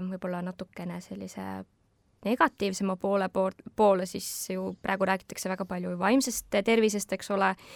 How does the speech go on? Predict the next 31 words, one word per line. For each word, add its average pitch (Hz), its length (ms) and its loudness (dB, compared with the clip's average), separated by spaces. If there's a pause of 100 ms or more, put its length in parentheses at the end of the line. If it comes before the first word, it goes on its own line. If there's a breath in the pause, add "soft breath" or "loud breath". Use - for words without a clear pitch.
(320 loud breath)
ja 190 200 8
tegelikult 196 460 0
see 208 140 6
on 202 100 2
see 202 100 4
generatsioon, 190 800 4
kes, 185 200 -2 (280)
äh, 180 160 0 (400 loud breath)
võrreldes 208 400 4
eelmiste 226 400 6
generatsioonidega 180 1000 2 (360)
ütleb 185 240 -4
uuringutes, 190 720 2
et, - 200 -16
et 180 140 0
meie 185 220 0
vaimne 196 320 6
tervis, 185 560 0
äh, - 160 -2 (340)
on 269 300 8
halb, 247 400 4 (400 loud breath)
äh, 190 400 0 (260)
neil 180 220 -4
on 185 120 -2
rohkem 220 280 2
ärevushäireid, 220 960 2
neil 190 160 0
on 202 80 0
rohkem 226 240 2
diagnoositud 208 760 0
depressiooni, 190 840 2